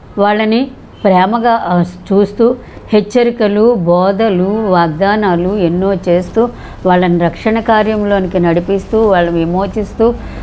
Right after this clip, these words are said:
వాళ్ళకి అనేకమైన ఆశీర్వాదాలు ఇస్తూ, పాపాలని ర-, పాపులను రక్షించుతూ, అనేకమైన, ఆ, అద్భుతాలు, ఆశ్చర్య కార్యాలు,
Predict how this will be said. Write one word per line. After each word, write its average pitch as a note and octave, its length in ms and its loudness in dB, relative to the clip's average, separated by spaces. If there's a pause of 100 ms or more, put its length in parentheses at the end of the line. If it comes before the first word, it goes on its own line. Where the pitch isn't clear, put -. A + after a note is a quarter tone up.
(120)
వాళ్ళకి F#3+ 540 0 (280)
అనేకమైన A3+ 640 0
ఆశీర్వాదాలు G3 880 0
ఇస్తూ, F#3 340 -2
పాపాలని G#3 680 0
ర-, E3+ 120 0 (120)
పాపులను F#3 520 -2
రక్షించుతూ, G3 760 -6 (520)
అనేకమైన, A#3+ 880 2 (400)
ఆ, F#3 320 4
అద్భుతాలు, A#3 600 0
ఆశ్చర్య G3 480 0
కార్యాలు, F#3+ 640 0